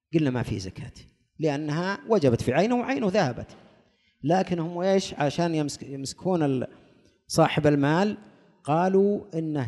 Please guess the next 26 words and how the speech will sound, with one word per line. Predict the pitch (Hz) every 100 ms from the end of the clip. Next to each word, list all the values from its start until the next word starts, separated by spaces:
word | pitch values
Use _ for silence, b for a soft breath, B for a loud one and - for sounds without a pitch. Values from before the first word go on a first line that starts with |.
| -
تجب | 170 190 196 170
في | 165
عين | 175 170
المال | 165 180 202 202
عند | 202 180
الإخراج، | 147 - 190 190
لا | 233
نكلفك | 196 - 160 156 151 127 143 170 - b b b 151
أن | 151
تخرج | 175 208 214 180
من | 156 139
غير | 156 123
عين | 127
مالك. | 120 107 98 - - _ _ _ _ _ _ _ -
عندك | 160 143 -
حب، | - 190 214 - - -
أخرج | 220 - 170 -
حب. | - - _ _ _ _ _ _ _ _ _ -
عندك | 175 160
تمر، | - 185 214 - - -
أخرج | 208 208 196
تمر. | - 190 - - _ _ _ _ _ _ -
عندك | 175 156
غنم، | 185 202 220 220
أخرج | 226 247 208 143
غنم. | 139 120